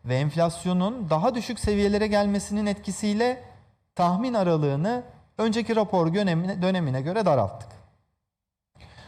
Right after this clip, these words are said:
Biraz önce bahsettiğim gibi bu değerler daha önce de sizlerle paylaşmakta olduğumuz enflasyon tahminlerimizi ve ilgili aralıkları yansıtıyor.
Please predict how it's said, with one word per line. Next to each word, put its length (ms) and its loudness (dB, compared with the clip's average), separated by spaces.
Biraz 320 2
önce 240 2
bahsettiğim 760 0
gibi 360 0
bu 100 0
değerler 540 4
daha 220 0
önce 200 0
de 80 0
sizlerle 500 0
paylaşmakta 760 0
olduğumuz 680 -2
enflasyon 640 -2
tahminlerimizi 1040 -2
ve 80 -4
ilgili 420 0
aralıkları 540 0
yansıtıyor. 640 -4